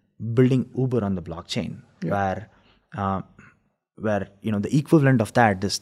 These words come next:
Speaker 1: a company called Uniswap.
Speaker 2: Mm-hmm.
Speaker 1: That is one of the biggest companies that got built on the
Speaker 2: Yeah.
Speaker 1: blockchain.
Speaker 2: Yeah.
Speaker 1: Um,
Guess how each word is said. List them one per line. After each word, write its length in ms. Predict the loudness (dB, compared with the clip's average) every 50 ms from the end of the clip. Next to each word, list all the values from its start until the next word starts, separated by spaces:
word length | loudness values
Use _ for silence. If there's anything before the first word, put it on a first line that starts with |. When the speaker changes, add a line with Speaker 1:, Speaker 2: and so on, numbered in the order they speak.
| -8 -6 -6
Speaker 1:
a 60 | -4
company 340 | -2 -2 -2 0 2 2 2
called 200 | 2 2 0 0
Uniswap. 540 | 2 2 2 2 2 0 -4 -6 -8 -12 -18
Speaker 2:
Mm-hmm. 360 | -20 -20 _ _ -2 0 2
Speaker 1:
That 120 | 2 2 2
is 100 | 2 2
one 120 | 2 2
of 100 | 0 0
the 60 | -2
biggest 320 | -2 0 0 0 0 -2 0
companies 340 | -2 -4 -2 -2 -4 -4 -6
that 120 | -8 -10
got 220 | -8 -10 -8 -4 -2
built 280 | 0 0 0 -2 -6 -10 -10
on 80 | -6 -4
the 60 | -4
Speaker 2:
Yeah. 60 | -4
Speaker 1:
blockchain. 480 | -4 -6 -6 -6 -4 -4 -4 -4 -6 -8 -8
Speaker 2:
Yeah. 140 | -8 -8 -8 -12 -18 -20 _ _ -20 _ -2
Speaker 1:
Um, 420 | 2 4 4 4 4 4 2 0